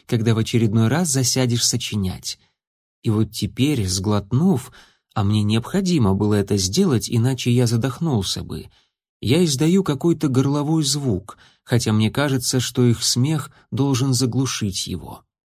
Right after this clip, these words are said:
Наступает пауза. «Тебе не кажется, что все это время он не спал, а?» «А?» Она умолкает, и они снова прислушиваются. Но теперь,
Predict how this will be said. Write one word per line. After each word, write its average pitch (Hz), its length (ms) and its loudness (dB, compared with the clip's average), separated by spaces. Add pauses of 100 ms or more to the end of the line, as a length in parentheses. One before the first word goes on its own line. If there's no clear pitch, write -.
(300)
Наступает 101 720 -2
пауза. 95 580 -4 (880)
«Тебе 131 360 4
не 147 120 -2
кажется, 226 500 0
что 175 280 2
все 185 340 2
это 160 180 0
время 190 380 4
он 185 360 2
не 190 120 4
спал, - 840 -2
а?» 131 340 2 (1040)
«А?» 247 400 -2 (480)
Она 110 240 2
умолкает, 131 680 0
и 175 60 4
они 160 220 2
снова 147 380 -2
прислушиваются. 113 1200 -4 (340)
Но 110 140 2
теперь, 117 560 0